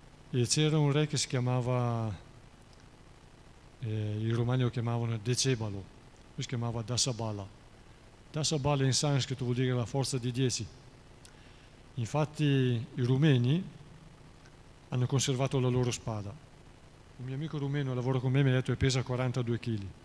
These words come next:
solo la spada. Io non so se lui ha sbagliato a leggere, ma mi ha detto quarantadue chili, il mio collega di lavoro. E anche lui è appassionato di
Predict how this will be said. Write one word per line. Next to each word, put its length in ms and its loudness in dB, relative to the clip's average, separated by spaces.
solo 280 -12
la 100 -10
spada. 320 -16
Io 100 2
non 100 0
so 140 -4
se 140 -8
lui 120 -4
ha 60 -2
sbagliato 720 -4
a 20 -8
leggere, 400 -6
ma 260 -10
mi 100 -6
ha 20 -2
detto 220 -4
quarantadue 560 0
chili, 260 -8
il 100 -6
mio 120 -2
collega 340 0
di 100 -2
lavoro. 300 -6
E 80 -4
anche 200 -2
lui 100 2
è 60 2
appassionato 640 -6
di 260 -6